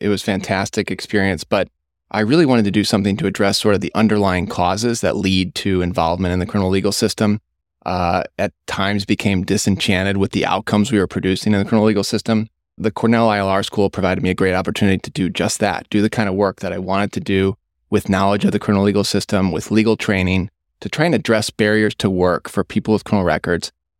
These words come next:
uh, because we know access to work is one of the most important factors in recidivism, but also benefits employers, families, increases the taxpayer base, promotes public safety. So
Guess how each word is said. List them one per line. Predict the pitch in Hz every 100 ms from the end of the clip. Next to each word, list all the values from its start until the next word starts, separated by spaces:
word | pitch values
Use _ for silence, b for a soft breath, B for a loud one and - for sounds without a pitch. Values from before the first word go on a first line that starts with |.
| _
uh, | 110
because | 110 - 101 -
we | 110
know | 104 110 120 110
access | - 110 - 107 -
to | 101
work | 90 90 85 - - _
is | - 98 104
one | 107
of | 113
the |
most | 104 107 104
important | 104 - 110 107
factors | 101 92 92 104 104
in | 101
recidivism, | 87 - 113 117 120 127 131 - _ -
but | 117
also | 143 -
benefits | 110 107 113 - 107 -
employers, | 69 - 147 147 113 95 69 - -
families, | - 123 123 113 95 80 64 58 - -
increases | 69 113 - 117 92
the | 101
taxpayer | - 101 85 - 98 85
base, | 87 76 73 - -
promotes | - 104 104
public | - 110 101 -
safety. | 101 95 92 71
So | 92